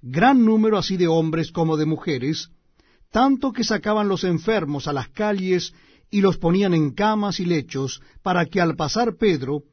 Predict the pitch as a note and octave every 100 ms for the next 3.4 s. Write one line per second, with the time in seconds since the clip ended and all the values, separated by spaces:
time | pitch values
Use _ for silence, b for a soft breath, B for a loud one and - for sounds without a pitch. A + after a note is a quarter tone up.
0 | _ - F3+ F#3 F#3+ B3+ A#3+ A#3 - -
1 | G#3 A3+ A3+ G#3 G3 - F3 E3 G3 C#3
2 | C#3+ D#3+ D3+ D3+ C#3 E3 E3+ D#3+ D#3+ C#3
3 | G#2+ E2 -